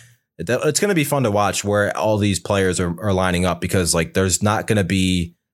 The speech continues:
one specific spot where it's like, "Okay, he has to play here."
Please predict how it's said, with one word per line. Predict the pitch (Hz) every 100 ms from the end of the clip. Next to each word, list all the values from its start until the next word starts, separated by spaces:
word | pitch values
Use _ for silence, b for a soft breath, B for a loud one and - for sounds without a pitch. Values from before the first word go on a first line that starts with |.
| -
one | 107 110
specific | - 107 - 107 101
spot | - - 98 101
where | 92
it's | 92
like, | 98
"Okay, | 101 98
he | 87 90
has | 90 90
to | 87
play | - 82
here." | 80 76 -